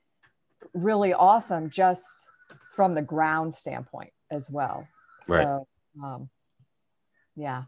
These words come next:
Speaker 2: That's pretty cool. Like, so, so the, how long is the training to do it? To, to, to, from, like, "Okay, Nicole,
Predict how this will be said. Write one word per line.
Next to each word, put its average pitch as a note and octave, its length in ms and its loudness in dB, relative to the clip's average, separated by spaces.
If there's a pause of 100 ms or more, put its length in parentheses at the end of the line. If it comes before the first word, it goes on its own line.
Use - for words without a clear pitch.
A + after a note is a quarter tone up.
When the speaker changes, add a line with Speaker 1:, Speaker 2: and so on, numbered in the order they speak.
(380)
Speaker 2:
That's F2 140 2
pretty D#2 200 2
cool. D2 360 2
Like, F2 160 4
so, F2 300 8
so F2+ 300 6
the, E2 400 4 (360)
how C3 140 4
long C#3 260 0
is B2 120 -2
the A2+ 80 2
training A#2+ 480 0
to D#2+ 160 4
do F2 220 6
it? - 260 2
To, E2+ 240 4
to, - 220 4
to, F#2+ 360 8 (160)
from, G2 220 6
like, F2+ 300 4
"Okay, A#2 360 6
Nicole, F#2 480 2